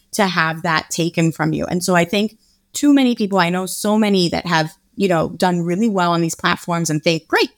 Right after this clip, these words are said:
I'm gonna go all in as an influencer." And I am big on diversifying. I think I listed at least six different income streams to you during this show because of that. Because if any one of them goes away, which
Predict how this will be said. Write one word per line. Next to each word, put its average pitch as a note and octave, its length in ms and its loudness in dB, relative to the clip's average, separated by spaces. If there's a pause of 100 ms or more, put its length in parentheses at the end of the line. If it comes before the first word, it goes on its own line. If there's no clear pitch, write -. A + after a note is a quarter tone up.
(240)
I'm F#3+ 140 2
gonna F3+ 180 0
go F3 260 -4
all G#3+ 280 2
in G#3+ 140 0
as G3 120 -2
an F#3+ 80 0
influencer." E3+ 680 -2
And - 140 -4
I G3 200 -2
am G3 380 0 (120)
big G#3 520 2
on E3+ 180 0
diversifying. F#3 840 0
I D3+ 80 -2
think D#3+ 180 -4
I D#3 80 2
listed E3 320 -4
at D3+ 140 -2
least F3 280 -2
six F#3 220 -2
different F3+ 340 -2
income F3+ 320 0
streams F3 460 -2
to - 140 -2
you F#3 180 2
during F3 340 -2
this F3 120 -2
show B3 460 2 (400)
because G#3 520 0
of - 120 0
that. - 280 -6
Because F#3+ 300 -2
if F3+ 140 -2
any G#3 220 2
one G#3+ 220 0
of G#3 80 -2
them G#3 160 0
goes F#3+ 220 -2
away, E3+ 360 0
which D#3+ 220 -6